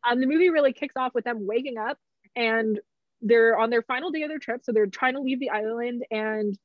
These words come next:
everything goes wrong. They've lost their passports. They're hungover as heck. Their whole <laughs> lives are in disarray.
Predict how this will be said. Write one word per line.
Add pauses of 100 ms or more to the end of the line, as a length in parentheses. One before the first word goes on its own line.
(600)
everything
goes
wrong.
They've
lost
their
passports.
They're (380)
hungover
as
heck. (360)
Their
whole
<laughs>
lives
are
in
disarray.